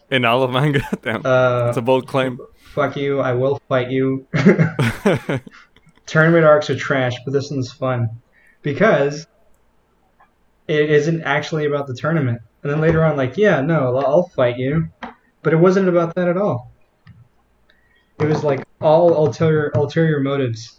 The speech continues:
Speaker 2: You know, like, what, what are we really doing this for?
Speaker 1: Yeah.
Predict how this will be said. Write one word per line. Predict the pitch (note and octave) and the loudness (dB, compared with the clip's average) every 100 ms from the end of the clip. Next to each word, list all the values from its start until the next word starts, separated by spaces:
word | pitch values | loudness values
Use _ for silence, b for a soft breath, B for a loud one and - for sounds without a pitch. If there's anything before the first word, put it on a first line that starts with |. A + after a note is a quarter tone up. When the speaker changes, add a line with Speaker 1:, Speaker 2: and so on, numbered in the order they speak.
| - | -12
Speaker 2:
You | C3 | -8
know, | B2 A#2+ | -6 -6
like, | A#2+ | -6
what, | B2+ C3+ C#3 D3 C3+ | -4 -2 -2 -2 -2
what | C#3+ | 0
are | D3 | 0
we | C#3+ | 0
really | B2 C3+ C#3 | 0 -2 -2
doing | B2+ C3 | -2 -2
this | B2 A#2 | -4 -6
for? | B2+ B2 A#2+ A2+ _ - _ _ - | -8 -6 -6 -8 _ -20 _ _ -12
Speaker 1:
Yeah. | A2 G2+ | -6 -6